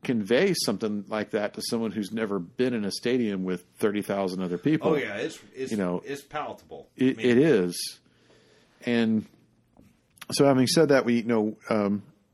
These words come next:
Speaker 1: for, for this series, w-, we went,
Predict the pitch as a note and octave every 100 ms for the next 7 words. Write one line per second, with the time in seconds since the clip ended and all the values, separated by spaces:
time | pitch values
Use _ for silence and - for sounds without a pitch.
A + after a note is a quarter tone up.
0 | _ _ _ - - B2+ A#2+ - B2+ B2+
1 | C#3+ C3+ A#2+ A#2 G#2+ - C3 - - B2
2 | A#2+ G#2+ G#2 G2 -